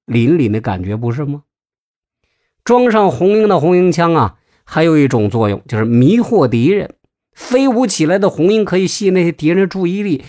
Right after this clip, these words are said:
这样就会更容易被你的枪刺中，这也是真的，防不胜防啊。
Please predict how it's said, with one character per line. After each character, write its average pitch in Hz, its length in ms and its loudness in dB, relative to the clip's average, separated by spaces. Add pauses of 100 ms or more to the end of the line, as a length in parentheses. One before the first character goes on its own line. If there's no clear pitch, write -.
(120)
这 - 100 -2
样 151 160 2
就 156 120 0
会 156 120 -8 (180)
更 262 280 2
容 143 340 4
易 196 220 0 (340)
被 151 140 2
你 123 100 2
的 107 100 -2
枪 160 220 -2
刺 180 200 -2
中， 208 200 -2 (300)
这 180 160 0
也 110 140 2
是 117 120 0
真 208 220 -2
的， - 140 -10 (120)
防 113 300 -2
不 208 80 -2
胜 190 240 -2
防 120 280 -2
啊。 - 140 -4